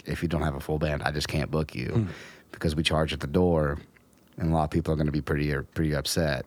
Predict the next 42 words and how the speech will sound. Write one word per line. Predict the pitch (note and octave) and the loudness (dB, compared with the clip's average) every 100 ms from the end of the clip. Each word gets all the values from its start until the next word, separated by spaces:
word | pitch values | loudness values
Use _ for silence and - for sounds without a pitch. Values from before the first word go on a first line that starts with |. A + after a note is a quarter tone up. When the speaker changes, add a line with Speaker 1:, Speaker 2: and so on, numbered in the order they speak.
| - | -6
Speaker 1:
if | C#2+ D2+ | -4 -2
they | D#2 | -2
Speaker 2:
If | |
it's | F#2 | -2
Speaker 1:
paid | - E2 | 0 0
Speaker 2:
not | D#2+ | 2
a | |
full | F2 | 0
Speaker 1:
five | D#2+ | 2
dollars | E2+ E2+ D#2+ D2+ C#2+ - | 2 4 2 2 0 -2
Speaker 2:
band. | - | -2
Speaker 1:
just | E2 | 0
for | E2 | 0
one | D#2 D2 C#2+ | 0 0 0
guy." | C#2 B1 G#1+ D2 - | 0 0 -2 -4 -2
Speaker 2:
Yeah. | F#2+ F2 G2+ | -2 -4 -4
Speaker 1:
And | - E2 D#2+ - - - - - - - | -2 0 -2 -4 -14 -16 -14 -14 -12 0
so | - | 4
it, | B2 - | 6 6
it, | G#2 - G2 | 2 0 4
that, | B2 - F2+ - - _ - | 4 4 -2 -10 -16 _ 4
moments | B2 D3+ D#3 | 6 6 4
like | G#2 | 2
that, | F2 F2+ F#2+ - - - - | 4 4 2 0 -10 -20 -2
it, | - G2 | 2 4
it | G2+ | 4
can | G2+ G2+ | 4 4
make | G2+ | 4
it | F2+ | 2
tough, | - F2+ F#2 | 4 2 2
but | - F2 E2+ - _ - | 2 2 2 -2 _ -2
at | - E2+ | 0 0
the | - | 2
same | A2 F#2+ | 2 4
time, | G2+ G2+ | 4 4
for | F2 | 2
the, | F2 D#2 - | 2 0 -2
like, | F#2+ D#2+ | -2 0
the | - F#2+ | 0 2
purpose | G#2+ G#2+ F2 | 2 2 2
of | F2 D#2 | 2 2
booking, | F#2+ F2+ E2 | 4 4 2